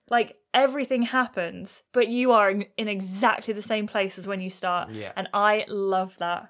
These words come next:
Speaker 1: I love it so much.
Speaker 2: It's very thematically consistent
Speaker 1: Oh,
Speaker 2: with,
Speaker 1: hundred percent.
Speaker 2: with what the book is about.
Speaker 1: Yeah.
Speaker 2: In
Speaker 1: If
Speaker 2: the
Speaker 1: you
Speaker 2: sense
Speaker 1: don't
Speaker 2: you
Speaker 1: have
Speaker 2: can struggle,
Speaker 1: power
Speaker 2: you can struggle as much as you like, but nothing will
Speaker 1: Yeah.
Speaker 2: change.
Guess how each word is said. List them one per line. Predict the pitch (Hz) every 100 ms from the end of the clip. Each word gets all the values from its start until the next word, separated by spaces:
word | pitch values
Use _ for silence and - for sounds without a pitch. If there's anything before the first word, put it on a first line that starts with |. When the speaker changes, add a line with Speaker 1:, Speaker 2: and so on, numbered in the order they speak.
| _ -
Speaker 1:
I |
love | 208 202 190
it | 185 -
so | - - - 196 190 190 190
much. | 196 185 175 - - - -
Speaker 2:
It's | -
very | 196 151 120 - -
thematically | - 147 143 131 120 117
consistent | 110 - 113 - 98 - _ -
Speaker 1:
Oh, | 123 -
Speaker 2:
with, | -
Speaker 1:
hundred | 285 220
percent. | - 92 131
Speaker 2:
with | 139 120 - _ _
what | 117 117 120 117
the |
book | 110 120 110
is | 110
about. | 104 107 98
Speaker 1:
Yeah. | 98 -
Speaker 2:
In | 120 254
Speaker 1:
If |
Speaker 2:
the | 285
Speaker 1:
you | 349
Speaker 2:
sense |
Speaker 1:
don't | 349
Speaker 2:
you | 262
Speaker 1:
have | 294
Speaker 2:
can |
struggle, | 262 277 247 170
Speaker 1:
power | 175
Speaker 2:
you | 123 143
can | 139
struggle | - 165 139
as | 131
much | 127 -
as |
you | 110
like, | 104 98
but | 104
nothing | 104 95
will | 262
Speaker 1:
Yeah. | 214 92
Speaker 2:
change. | 92 110